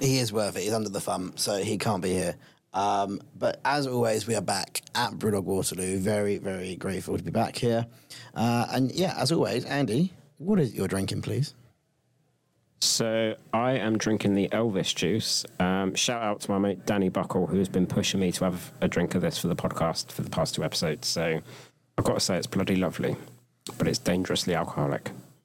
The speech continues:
Speaker 1: Oh, it's one of those, like, high percentage beers?
Speaker 2: It's, like, six and a half, I think.
Speaker 1: Ooh.
Speaker 2: Yeah, it's got a kick to it, but it's fruity as well, so it goes down easy.
Speaker 1: Yeah, not for me.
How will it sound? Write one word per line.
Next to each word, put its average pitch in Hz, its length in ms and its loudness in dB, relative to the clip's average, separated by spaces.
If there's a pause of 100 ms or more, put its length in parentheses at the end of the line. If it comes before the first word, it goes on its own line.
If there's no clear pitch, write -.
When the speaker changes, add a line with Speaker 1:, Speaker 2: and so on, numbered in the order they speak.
(800)
Speaker 1:
Oh, 113 80 4
it's 98 120 2
one 110 100 2
of 101 80 0
those, 98 240 0
like, 95 220 -2
high 92 260 0
percentage 85 880 -2 (800)
beers? 90 400 -2 (1040)
Speaker 2:
It's, - 220 0
like, 131 220 0
six - 420 0
and 120 80 4
a 117 40 4
half, 123 520 0
I - 60 2
think. - 520 -2
Speaker 1:
Ooh. 95 380 0 (340)
Speaker 2:
Yeah, 185 200 4
it's - 120 -2
got - 140 2
a 160 60 -2
kick - 200 -2
to - 120 0
it, - 80 -2 (120)
but 117 120 2
it's 113 100 2
fruity 131 300 0
as 90 100 0
well, 98 160 2
so 92 120 0
it 82 40 0
goes 95 160 2
down 98 220 0
easy. 113 260 0 (1400)
Speaker 1:
Yeah, 58 260 -10 (540)
not - 480 -6
for - 240 -6
me. 87 500 -2